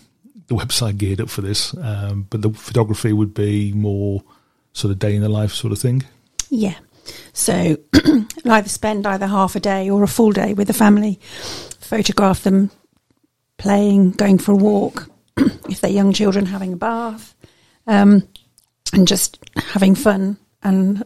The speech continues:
Speaker 2: and doing stuff as a family.
Speaker 1: Like a normal
Speaker 2: Not,
Speaker 1: day. Mm.
Speaker 2: not in a studio. Um,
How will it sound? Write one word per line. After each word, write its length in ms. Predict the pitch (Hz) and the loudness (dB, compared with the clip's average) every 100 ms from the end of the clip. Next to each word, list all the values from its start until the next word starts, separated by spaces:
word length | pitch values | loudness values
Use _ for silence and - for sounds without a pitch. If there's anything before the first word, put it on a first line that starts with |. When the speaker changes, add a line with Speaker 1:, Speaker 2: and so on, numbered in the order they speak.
| - | 0
Speaker 2:
and 300 | 202 196 185 | 2 2 2
doing 240 | 208 196 | 0 0
stuff 360 | 180 - 196 - | 0 -4 -4 -6
as 100 | 202 | -6
a 40 | |
family. 480 | 175 220 202 220 202 - | -4 -2 -2 -2 -6 -4
Speaker 1:
Like 160 | 117 107 | -2 -2
a 40 | |
normal 280 | 101 104 104 | 0 0 0
Speaker 2:
Not, 60 | |
Speaker 1:
day. 60 | 98 | -2
Mm. 480 | 98 - - - - | -6 -8 -12 -14 -4
Speaker 2:
not 560 | 208 208 226 - - - | -2 0 -4 -4 -4 -2
in 140 | 196 196 | 2 2
a 40 | |
studio. 680 | - - 190 190 185 180 180 - - - - - _ _ | 2 2 2 2 -2 -2 -4 -6 -20 -20 -20 -20 _ _
Um, 460 | 196 190 185 185 | -8 -4 -2 -2